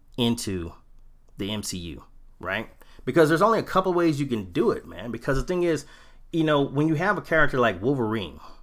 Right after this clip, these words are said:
who basically is damn near two hundred years old, right? You're, you can't just have a character like that just, you know, all of a sudden mutants are just a thing and they just exist. And so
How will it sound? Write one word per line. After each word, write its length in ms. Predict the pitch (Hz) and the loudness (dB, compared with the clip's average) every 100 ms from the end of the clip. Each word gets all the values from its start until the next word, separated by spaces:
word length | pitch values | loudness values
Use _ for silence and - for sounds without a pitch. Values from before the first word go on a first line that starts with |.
| - - | -20 -2
who 300 | 143 82 - - 117 | 2 2 0 -10 -4
basically 680 | 139 147 127 127 120 107 | -2 0 -2 0 0 0
is 180 | 110 98 | -4 -6
damn 320 | 95 120 120 | -6 -6 -4
near 300 | 117 117 107 - - - - | -2 -2 -4 -10 -20 -20 -8
two 180 | - 127 | -2 0
hundred 220 | 120 107 | -2 -4
years 240 | 101 95 | -6 -6
old, 300 | 107 101 71 | -6 -8 -10
right? 240 | 80 113 - - - - - - - - - | -10 -12 -12 -20 -20 -20 -20 -20 -20 -20 -12
You're, 420 | 127 151 185 156 - - - - | 2 6 6 4 -10 -20 -20 -8
you 140 | 151 | -8
can't 280 | 143 - 190 | 2 2 4
just 180 | 175 - | 2 0
have 260 | 151 151 135 | 0 0 0
a 60 | |
character 340 | - 143 143 131 | 2 6 6 4
like 160 | 117 | 0
that 160 | 123 120 | -2 -2
just, 180 | 117 - - - | -6 -8 -16 -6
you 140 | 127 | -4
know, 260 | 110 98 - | -4 -6 -2
all 120 | 120 | 0
of 80 | 127 | 0
a 40 | 117 | -2
sudden 280 | 135 120 | -4 -4
mutants 320 | 107 143 123 110 | -2 -2 -2 -4
are 60 | |
just 180 | 113 120 | -4 -4
a 80 | 98 | -8
thing 380 | - 147 131 104 | -6 -4 -2 -4
and 80 | |
they 60 | 107 | -6
just 200 | 113 107 | -8 -8
exist. 460 | 87 87 139 123 107 | -10 -6 -4 -4 -8
And 120 | 98 | -8
so 340 | - 110 101 | -4 -4 -4